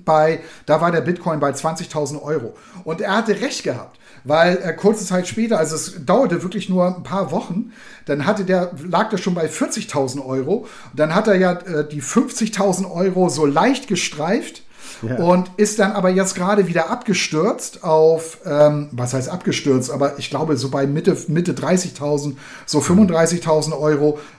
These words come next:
Speaker 1: Normaler Rücksetzer, sagen da alle Experten, weil all-, viele sind sich einig, der wird, äh, noch in diesem Jahr bei hunderttausend Euro landen.
Speaker 2: Ja, also ich hab, mein, mein Interesse an diesem Thema ist sowas von überschaubar.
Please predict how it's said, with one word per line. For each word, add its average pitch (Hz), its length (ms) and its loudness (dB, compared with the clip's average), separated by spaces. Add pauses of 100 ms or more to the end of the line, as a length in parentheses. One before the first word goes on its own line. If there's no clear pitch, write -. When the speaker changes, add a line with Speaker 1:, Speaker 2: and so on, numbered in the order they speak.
Speaker 1:
Normaler 147 500 2
Rücksetzer, 170 540 2
sagen 151 240 0
da 147 120 -4
alle 151 120 -2
Experten, 156 680 -6 (240)
weil 156 380 0
all-, 185 220 -2 (120)
viele 233 420 0
sind 185 180 0
sich 185 220 -6
einig, 180 340 0
der 151 180 0
wird, 170 300 -6
äh, 151 180 0
noch 151 180 -2
in 147 100 -4
diesem 180 260 -2
Jahr 160 140 0
bei 151 120 4
hunderttausend 151 640 -2
Euro 127 220 -2
landen. 92 400 -12 (1500)
Speaker 2:
Ja, 117 380 -2 (320)
also 135 200 0
ich 151 260 -4
hab, 165 240 0
mein, 151 600 -2
mein 151 340 -2
Interesse 165 480 -2
an 147 100 -4
diesem 135 220 -2
Thema 143 320 -2
ist 123 240 -10
sowas 185 300 -2
von 147 140 -6
überschaubar. 131 680 -2